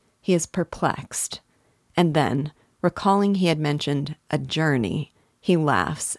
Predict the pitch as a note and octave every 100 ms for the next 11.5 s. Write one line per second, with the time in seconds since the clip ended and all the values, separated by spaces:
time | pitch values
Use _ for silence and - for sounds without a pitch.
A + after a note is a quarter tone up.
0 | - D#3+ - D#3+ D3 C#3+ - - _ _
1 | _ - F3 - E3+ D#3 C#3+ D3+ D3 D#3
2 | D3+ D3+ D#3 D#3 D3+ D3 D#3 D#3+ - -
3 | - - - D3+ _ _ _ _ _ _
4 | _ _ _ _ A3 G#3+ G#3 G#3 E3+ E3
5 | - _ - G3+ E3+ - E3 D#3 D#3 C#3+
6 | A#2 C3 C#3 - D3 - - D#3 - D#3
7 | - _ _ _ _ _ _ _ _ _
8 | _ _ _ _ _ - F#3 - G3+ F#3+
9 | F#3+ F3 D3 C3+ C#3+ D3 D3 - D3 A#2
10 | - - - - _ _ _ - E3+ E3
11 | - E3+ D#3+ D#3+ D#3+